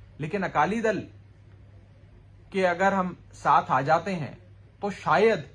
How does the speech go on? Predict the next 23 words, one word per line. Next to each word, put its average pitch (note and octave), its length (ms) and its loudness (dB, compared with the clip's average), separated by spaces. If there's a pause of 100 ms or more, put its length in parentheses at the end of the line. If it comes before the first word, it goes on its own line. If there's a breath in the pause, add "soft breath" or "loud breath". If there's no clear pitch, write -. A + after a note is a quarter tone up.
(220)
इन्हें D#3+ 180 -8
लगता C#3 340 -4
है C#3 160 -4 (340)
कि F3+ 80 -6
लोग F3 240 -2
हमें F3+ 220 -2
अब F3+ 140 0
बीजेपी D#3 440 -4
का G3 100 0
नहीं F#3 160 -2
समझेंगे, A#2 480 -10 (240)
हमें E3 180 -4
एक F3 120 -4
दूसरी D3 280 -6
पार्टी C#3+ 280 -4
का C3 100 -8
समझेंगे। G2+ 420 -16 (680)
लेकिन D#3 240 -8
सच्चाई D3 460 -6
ये C#3+ 140 -10
है A#2 160 -14 (720)
कि F3 160 -6
एक F#3 260 -6